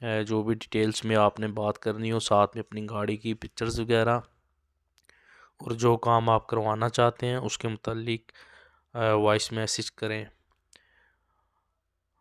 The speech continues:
और इसकी इंशाल्लाह जी फिटिंग होगी तो गाड़ी की बड़ी अच्छी लुक आती है।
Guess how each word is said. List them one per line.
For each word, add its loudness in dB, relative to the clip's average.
और -2
इसकी -2
इंशाल्लाह 6
जी 4
फिटिंग -2
होगी 2
तो 0
गाड़ी 2
की 0
बड़ी -2
अच्छी -4
लुक 0
आती -4
है। 2